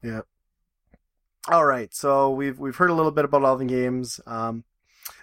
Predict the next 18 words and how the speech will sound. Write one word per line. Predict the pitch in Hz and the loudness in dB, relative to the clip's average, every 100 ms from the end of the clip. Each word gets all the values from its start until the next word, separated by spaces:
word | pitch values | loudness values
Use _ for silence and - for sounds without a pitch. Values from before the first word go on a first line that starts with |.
| _ | _
now | 131 139 | 2 4
it's | 143 - | 4 2
time | 160 147 | 0 0
to | 135 | 0
decide | 131 - 147 143 143 | -4 2 4 6 4
which | 139 - | 0 0
ones | 143 143 131 | 2 0 -2
we | 135 | -2
would | 131 123 | -4 -6
personally | - 165 - 143 | -4 -4 0 -2
buy, | 131 147 156 165 | 2 4 4 4
rent, | 139 147 165 160 | 2 2 0 -2
or | 160 156 | 0 0
burn | 135 143 156 160 | 4 4 4 2
for | - 123 | -2 -2
this, | 127 127 - | 0 -2 0
um, | 127 123 123 - - - _ | 0 0 -2 -8 -20 -20 _
spooktacular | - - 151 - - 143 - 135 131 127 | -18 -2 -2 0 2 2 2 2 4 2